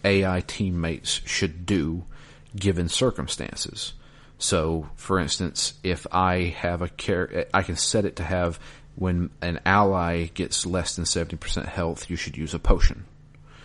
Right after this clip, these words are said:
And you can switch that out. Instead of using a potion, use, you know, cure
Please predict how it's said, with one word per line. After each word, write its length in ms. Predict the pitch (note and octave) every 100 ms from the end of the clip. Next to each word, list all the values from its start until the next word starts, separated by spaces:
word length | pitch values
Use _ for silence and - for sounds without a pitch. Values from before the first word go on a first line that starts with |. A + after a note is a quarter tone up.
| - - - -
And 140 | F#2
you 80 | F2
can 80 | E2+
switch 280 | - E2+ -
that 120 | F2+
out. 320 | F#2+ E2+ - -
Instead 280 | F2 - F2+
of 80 | D#2+
using 220 | E2 D#2
a 40 | -
potion, 440 | - D#2 E2+ E2 - -
use, 440 | F2 E2 D#2 - - - - -
you 120 | B1+
know, 80 | -
cure 460 | - A#2+ E2 -